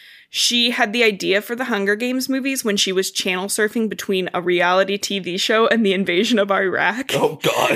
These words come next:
Speaker 1: And it was such, like, a strange reality blur that that's how she got the Hunger Games.
Speaker 2: Do we have another nine eleven stepping stone?
Speaker 1: Kinda seems like we do.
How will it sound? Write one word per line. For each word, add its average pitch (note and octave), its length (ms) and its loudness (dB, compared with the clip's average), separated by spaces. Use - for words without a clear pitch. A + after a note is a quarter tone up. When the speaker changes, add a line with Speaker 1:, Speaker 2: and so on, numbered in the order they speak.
Speaker 1:
And B3+ 140 4
it A3+ 80 2
was A#3+ 200 0
such, A3+ 260 0
like, C4 140 0
a A#3 40 -2
strange G#3+ 460 0
reality F#3 640 -2
blur B3 340 0
that G3 220 -2
that's F3+ 220 -2
how F3+ 120 -4
she - 140 -8
got E3 180 -4
the G3 80 -10
Hunger F#3 280 -6
Games. A#2 440 -10
Speaker 2:
Do C#3 160 0
we C#3+ 120 -2
have B2 360 -2
another A#2+ 640 0
nine A2 360 0
eleven A2 760 -2
stepping A#2+ 600 -4
stone? D#3 520 -2
Speaker 1:
Kinda A#3 300 -4
seems B3+ 280 -4
like G#3+ 180 -4
we - 100 -6
do. - 320 -8